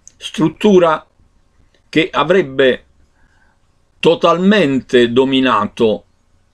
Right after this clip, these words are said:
il ritorno di Cristo in questo mondo, perché in esso Gesù,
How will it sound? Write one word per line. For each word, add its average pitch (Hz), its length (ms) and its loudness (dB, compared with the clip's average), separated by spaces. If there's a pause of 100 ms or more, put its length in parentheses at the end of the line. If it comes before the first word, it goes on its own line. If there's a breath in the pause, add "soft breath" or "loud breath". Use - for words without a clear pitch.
(580)
il 151 260 2 (120)
ritorno 151 720 0
di 139 340 0
Cristo 135 800 -2 (680)
in 143 340 0
questo 143 340 -2
mondo, 95 520 -4 (1040)
perché 151 520 -2 (440)
in 160 160 0
esso 135 560 -2 (180)
Gesù, 135 500 -4